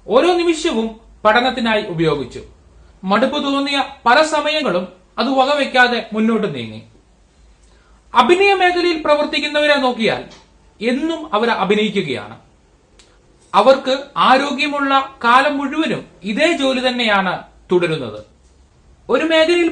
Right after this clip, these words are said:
പ്രവർത്തിക്കുമ്പോൾ അതിൽ മടുപ്പ് തോന്നിയാലും പിൻവാങ്ങാതെ മുന്നോട്ട് പോകുക. വെല്ലുവിളികളും പ്രതിസന്ധികളും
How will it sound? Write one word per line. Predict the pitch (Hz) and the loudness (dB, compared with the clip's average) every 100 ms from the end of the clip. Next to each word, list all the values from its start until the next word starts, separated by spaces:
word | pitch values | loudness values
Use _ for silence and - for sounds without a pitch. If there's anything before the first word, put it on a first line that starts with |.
| 302 | 0
പ്രവർത്തിക്കുമ്പോൾ | 302 311 311 311 220 151 156 - 226 | 0 0 -2 -2 0 -2 -4 -2 0
അതിൽ | 294 269 | 0 2
മടുപ്പ് | 262 302 311 339 | 2 2 0 0
തോന്നിയാലും | 294 285 285 277 269 262 - 240 | 0 -2 -2 0 0 -4 -6 -4
പിൻവാങ്ങാതെ | 254 269 277 262 262 247 247 214 | -4 -2 -2 0 0 0 0 -2
മുന്നോട്ട് | 196 220 247 247 175 | -2 0 0 -2 -2
പോകുക. | 147 120 110 98 - _ _ _ _ - | -2 -2 -6 -14 -18 _ _ _ _ -4
വെല്ലുവിളികളും | 170 226 240 233 233 233 - _ _ - | -2 0 -2 -2 -2 -4 -10 _ _ -2
പ്രതിസന്ധികളും | 196 262 277 269 269 262 247 | 0 0 0 -4 0 0 -2